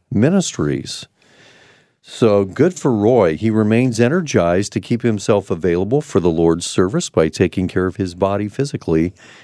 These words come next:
and spiritually. And he says this, "Well,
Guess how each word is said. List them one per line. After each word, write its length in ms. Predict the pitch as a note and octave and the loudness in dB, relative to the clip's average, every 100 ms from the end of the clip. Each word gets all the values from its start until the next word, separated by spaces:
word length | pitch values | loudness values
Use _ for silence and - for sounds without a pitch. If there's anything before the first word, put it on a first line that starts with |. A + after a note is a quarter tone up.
| _ | _
and 140 | F#2+ | -4
spiritually. 800 | - - C3+ D#3 - D#2 D2+ G2+ A#2+ _ _ _ _ _ _ _ _ _ - | -2 2 2 2 0 0 2 -2 -6 _ _ _ _ _ _ _ _ _ -2
And 160 | A2+ | 0
he 80 | A#2+ | 2
says 340 | A2+ C#3+ C3 A2 | 0 0 0 2
this, 600 | E3 G2 - - - - | 2 2 -2 -10 -12 -4
"Well, 480 | G2+ B2 A#2+ A2+ | 2 4 4 2